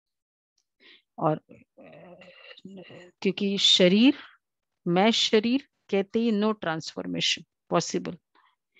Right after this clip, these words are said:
आत्मा कहते ही ट्रांसफॉर्मेशन पॉसिबल है। तो इसलिए बाबा कहते हैं रूहानी जादूगर हो।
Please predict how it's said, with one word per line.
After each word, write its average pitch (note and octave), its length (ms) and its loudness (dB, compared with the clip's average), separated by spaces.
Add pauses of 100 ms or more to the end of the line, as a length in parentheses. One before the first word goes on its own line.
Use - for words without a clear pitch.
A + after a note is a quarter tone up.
(400)
आत्मा B3 540 4
कहते G3+ 420 0
ही G3+ 60 -2
ट्रांसफॉर्मेशन E3+ 920 -6
पॉसिबल E3+ 480 -10
है। F3+ 180 -20 (1800)
तो - 60 -6
इसलिए E3 280 -4
बाबा D#3+ 220 -2
कहते E3+ 280 -6
हैं G#3 80 4
रूहानी E3 500 0
जादूगर D#3+ 540 -6
हो। D3 140 -14